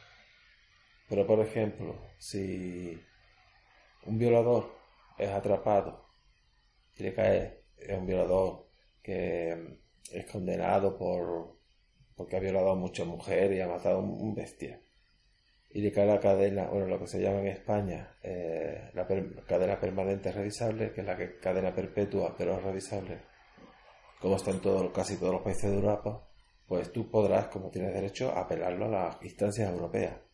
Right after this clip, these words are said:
Pero aunque las instancias europeas le dieran el, el, la razón, la competente es la, es, es la justicia española. Eso es un ejemplo. Si Pablo, si Pablo Iglesias no lo sabe, ya me está demostrando que es bastante ignorante.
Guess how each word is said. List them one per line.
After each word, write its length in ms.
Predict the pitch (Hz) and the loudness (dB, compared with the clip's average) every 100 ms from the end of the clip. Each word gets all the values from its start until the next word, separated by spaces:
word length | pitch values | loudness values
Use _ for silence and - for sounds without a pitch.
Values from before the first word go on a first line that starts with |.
| _ - - | _ -20 -2
Pero 220 | 87 87 | 2 2
aunque 280 | 95 - 90 | 0 -4 -2
las 140 | 85 | -2
instancias 380 | 80 98 92 117 | -2 -6 -4 -2
europeas 440 | 123 123 123 92 | 0 2 2 2
le 120 | - | -2
dieran 280 | 85 - 104 | -4 0 2
el, 520 | 113 110 - 120 127 - - - - | 2 0 0 0 -2 -6 -20 -20 -8
el, 120 | 107 | 2
la 120 | 107 | 4
razón, 440 | 101 98 113 123 - _ - | 4 2 0 -2 -6 _ -16
la 260 | - 98 95 | -4 2 2
competente 580 | 95 92 92 95 113 113 | 2 0 0 0 2 2
es 60 | |
la, 140 | 107 95 | 2 2
es, 600 | 98 101 104 104 95 - - - - 101 | 2 2 4 2 0 -4 -12 -10 -6 -2
es 100 | 95 | 0
la 100 | 107 | -2
justicia 360 | 104 92 98 90 | -4 -8 -6 -6
española. 560 | - 135 139 - - - _ _ | -6 -4 -4 -4 -8 -14 _ _
Eso 100 | - 127 | -4 0
es 40 | |
un 80 | 117 | 0
ejemplo. 560 | 98 87 80 - - - - - | 0 -2 -6 -6 -10 -10 -20 -20
Si 260 | - 101 90 - | -6 -4 -4 -6
Pablo, 440 | - 101 113 110 - | 2 4 4 2 -6
si 180 | - 113 | -10 -4
Pablo 260 | 107 110 117 | 2 4 4
Iglesias 300 | 104 - 101 | 2 0 0
no 60 | |
lo 100 | 107 | 0
sabe, 360 | 110 120 131 139 - - _ _ - | 2 0 0 -2 -8 -20 _ _ -4
ya 180 | 98 104 | 2 4
me 60 | |
está 160 | 104 113 | 4 2
demostrando 440 | 101 98 110 110 | 0 0 0 0
que 100 | 107 | 2
es 40 | 92 | 0
bastante 580 | 82 - 90 - 87 | -2 -6 -6 -6 -4
ignorante. 540 | 82 82 95 117 - | -4 -2 0 0 -4